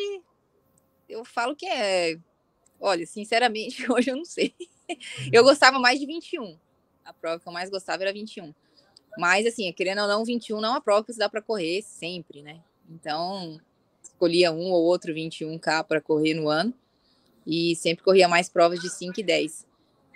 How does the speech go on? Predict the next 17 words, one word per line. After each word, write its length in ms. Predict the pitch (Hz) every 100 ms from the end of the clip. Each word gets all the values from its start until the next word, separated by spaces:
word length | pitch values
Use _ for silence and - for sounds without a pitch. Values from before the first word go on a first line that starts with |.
| -
Mas 480 | 165 170 175 175 160
hoje, 1040 | 190 208 262 262 311 302 285 254 202 170 160
posso 220 | 165 175
dizer 220 | 185 180
que 60 | 175
são 160 | 226 220
provas 300 | 208 214 220
mais 240 | 226 220
longas 340 | 180 190 220
também, 340 | 175 151 143 131
porque 480 | 123 143 156 147 147 147 _ _ -
nem 140 | 175
faço 380 | - 165 - 165
a 20 |
intensidade 680 | 156 160 - 143 143 160 147
necessária 600 | 147 - 143 131 143 156
pra 160 | 147